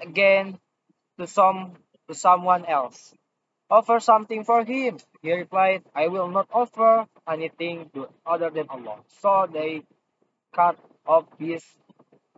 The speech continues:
next, next. And he's, uh, answer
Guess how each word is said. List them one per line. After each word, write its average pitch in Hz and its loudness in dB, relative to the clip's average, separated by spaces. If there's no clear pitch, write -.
next, 143 -14
next. 147 -12
And 156 -2
he's, 170 -10
uh, 139 -6
answer 156 -8